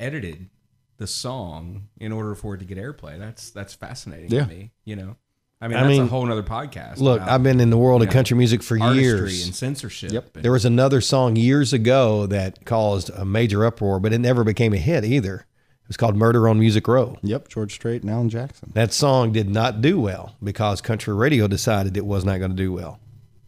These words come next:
Speaker 3: because it was, it was slamming them. That's why in the award shows, they still think country radio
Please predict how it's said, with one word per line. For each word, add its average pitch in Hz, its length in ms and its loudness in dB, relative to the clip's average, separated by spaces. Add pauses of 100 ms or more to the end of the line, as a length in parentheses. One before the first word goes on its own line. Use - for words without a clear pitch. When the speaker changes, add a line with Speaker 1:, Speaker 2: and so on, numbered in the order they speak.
(220)
Speaker 3:
because 101 640 -2
it 107 200 -2
was, 101 340 -4 (420)
it - 20 -6
was 98 140 0
slamming 107 320 2
them. 98 260 2 (300)
That's 113 160 -2
why 127 260 4
in 113 80 2
the 110 80 2
award 131 340 4
shows, 107 380 2
they 107 160 2
still 135 380 0
think 160 340 -2
country 117 380 0
radio 139 480 -2